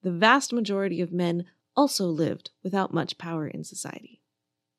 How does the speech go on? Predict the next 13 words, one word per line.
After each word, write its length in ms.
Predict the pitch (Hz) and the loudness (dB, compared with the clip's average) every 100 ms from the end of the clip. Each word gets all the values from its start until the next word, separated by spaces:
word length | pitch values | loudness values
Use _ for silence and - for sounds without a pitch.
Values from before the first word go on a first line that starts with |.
| _ _ _ _ _ _ | _ _ _ _ _ _
Having 260 | - 381 403 | 2 6 6
presented 400 | 359 392 427 330 | 8 6 6 6
the 60 | 277 | 6
case 280 | 277 269 | 4 4
against 280 | 220 208 196 | 2 -2 0
agriculture, 560 | - 196 180 - 160 - | 0 0 -2 -4 -6 -2
I 120 | - | 0
should 200 | 285 381 - | 2 2 4
add 260 | 226 214 | 2 2
that 120 | - - | -2 -4
as 140 | 240 | 0
a 60 | 240 | 0
woman, 360 | 175 185 220 | 2 0 -2